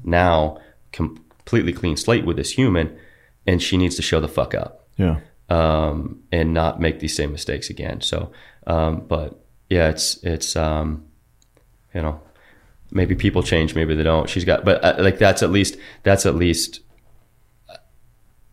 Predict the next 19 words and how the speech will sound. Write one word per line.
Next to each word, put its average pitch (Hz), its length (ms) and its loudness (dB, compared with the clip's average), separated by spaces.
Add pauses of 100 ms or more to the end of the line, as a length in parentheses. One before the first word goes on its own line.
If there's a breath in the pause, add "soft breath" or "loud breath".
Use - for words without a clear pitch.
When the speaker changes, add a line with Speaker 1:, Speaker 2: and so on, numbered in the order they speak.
(100)
Speaker 1:
an 98 100 4
opportunity 87 600 0
that - 160 -2
she - 160 -2
has 82 260 0
now 85 440 -4
to - 100 -4
do 90 120 2
Speaker 2:
Yeah. 85 60 2
Speaker 1:
something, 82 520 -2 (340 soft breath)
um, 80 480 0
that - 320 -2 (240)
where 78 220 0
she 98 140 -2
made 92 200 4
mistakes 80 340 -2
in - 40 -4
the 80 80 -4
past 92 440 0